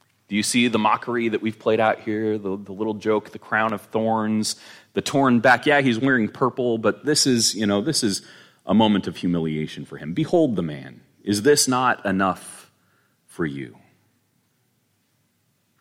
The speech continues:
You know, when you look at the history of the Israelite people, you can go back to, uh, the time of the Judges, in which they don't have a king, and the book continually reminds us that they don't have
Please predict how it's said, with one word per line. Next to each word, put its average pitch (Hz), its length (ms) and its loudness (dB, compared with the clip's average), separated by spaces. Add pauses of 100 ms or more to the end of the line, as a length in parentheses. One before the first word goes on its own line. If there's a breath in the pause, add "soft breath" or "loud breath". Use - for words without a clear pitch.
(1000 soft breath)
You 117 80 -6
know, 110 240 2 (100)
when 113 180 0
you 107 160 0
look 139 400 0
at 107 140 2
the - 60 -4
history 90 640 -2 (180)
of 92 140 -6
the 101 120 2
Israelite 98 500 2
people, 104 300 -6
you 85 80 -4
can 95 140 -8
go 98 140 2
back 110 380 2
to, 92 400 -4 (300 soft breath)
uh, 87 220 4
the 87 140 -4
time 117 320 0
of 110 100 -4
the 113 60 0
Judges, 92 640 -2
in 85 120 -8
which 92 220 -8
they 95 140 -2
don't 98 240 -4
have 98 180 2
a 101 60 -2
king, 95 360 -6
and 80 120 -6
the 85 40 -4
book 101 300 -4
continually 107 580 -4
reminds 95 440 -2
us 80 160 -2
that - 180 -12
they 92 220 -2
don't 92 380 -2
have 90 500 0